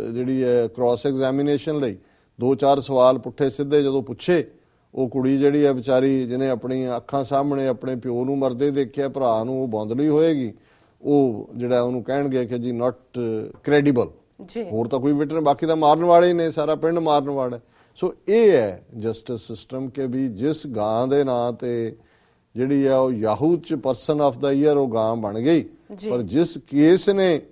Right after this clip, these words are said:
Speaker 1: ਉਹ ਸਾਰੀ ਗੱਲ ਕੀਤੀ, ਉਸ ਕੇਸ ਦੇ ਵਿੱਚ ਗਾਂ ਮਾਤਾ ਗਾਇਬ ਹੈ। ਸੋ ਇਹ ਹੈ ਇਹਨਾਂ ਦਾ ਜਸਟਿਸ ਸਿਸਟਮ, ਜਿਸ ਬਾਰੇ ਉਹਨਾਂ ਦੇ ਕਿਸੇ,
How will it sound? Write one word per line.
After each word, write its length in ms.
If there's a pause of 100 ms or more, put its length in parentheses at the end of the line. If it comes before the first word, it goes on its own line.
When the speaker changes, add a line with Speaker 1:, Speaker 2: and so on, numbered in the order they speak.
(160)
Speaker 1:
ਉਹ 140
ਸਾਰੀ 320
ਗੱਲ 240
ਕੀਤੀ, 320
ਉਸ 180
ਕੇਸ 360
ਦੇ 140
ਵਿੱਚ 520 (600)
ਗਾਂ 220
ਮਾਤਾ 400
ਗਾਇਬ 400
ਹੈ। 180 (480)
ਸੋ 360 (140)
ਇਹ 200
ਹੈ 340 (180)
ਇਹਨਾਂ 260
ਦਾ 360
ਜਸਟਿਸ 440
ਸਿਸਟਮ, 480 (540)
ਜਿਸ 240
ਬਾਰੇ 420
ਉਹਨਾਂ 280
ਦੇ 220
ਕਿਸੇ, 540